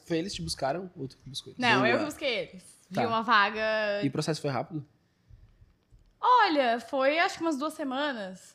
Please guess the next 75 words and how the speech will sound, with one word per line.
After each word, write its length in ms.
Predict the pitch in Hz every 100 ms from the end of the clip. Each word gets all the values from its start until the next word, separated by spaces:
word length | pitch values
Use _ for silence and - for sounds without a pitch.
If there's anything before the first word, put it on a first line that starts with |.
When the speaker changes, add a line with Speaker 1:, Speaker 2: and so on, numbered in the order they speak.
| -
Speaker 2:
mais 160 | 214
ou 40 | 233
Speaker 1:
Hum, 40 |
Speaker 2:
menos. 400 | 262 247 202 - -
Speaker 1:
foi 180 | 135 139
rápido. 420 | 165 - 113 110 _ _
Speaker 2:
Sim. 360 | - 208 190 175 _ _
Speaker 1:
Porque 120 | -
Speaker 2:
Na 80 | 233
Speaker 1:
eu 40 | 226
Speaker 2:
época 160 | 240
Speaker 1:
pergunto 300 | 247 151 180
porque 220 | 165 -
é 40 | 156
um 140 | 160
grupo 240 | 156 160 160
grande, 320 | 143 117 117
né? 180 | 113 127 135
Tipo, 220 | - _ 123
cuida 160 | 123
de 40 | 123
Speaker 2:
Sim. 20 |
Speaker 1:
várias 180 | 123 131
empresas 440 | 131 135 131 131 -
grandes, 320 | 139 156 113
assim. 280 | 110 104 - _ _ -
Speaker 2:
Sim. 100 | - 90
Speaker 1:
E 60 |
às 80 | 117
vezes 140 | 127
a 40 | 131
gente, 280 | 135 - _ _ _
quando 160 | - 139
a 20 |
gente 140 | 147
pensa 300 | - 151 160
em 40 | 147
empresas 300 | 151 147 135
muito 240 | 143 160
grandes, 640 | 143 131 156 165 139 - _ _ _ _ -
eles 200 | 131 -
podem 240 | 135 139
demorar 220 | 139 139
um 60 | 135
pouquinho 360 | 135 131 139
com 100 | 139
o 40 | 143
processo. 680 | 135 131 135 135 - - _ -
E 80 | 123
era 140 | 123
uma 120 | 135
coisa 220 | 127 139 131
que 40 |
eu 80 | 139
Speaker 2:
Sim. 20 |
Speaker 1:
encontrava 440 | 135 139 143 147 139
muitas 340 | 143 156 160
vezes 140 | 156
na 80 | 151
Geek 240 | 151 147 147
Hunter, 320 | 160 156 120
que 100 | -
foi 260 | - 127 127
a 80 |
empresa 380 | 123 123 135 135
que 60 | 131
eu 40 |
trabalhei 360 | - 131 127 131
mais 200 | 131 139
próximo 380 | - 131 139 127
da 60 |
área 100 | 120
de 60 | 127
R 80 | 127
H. 380 | 120 123 151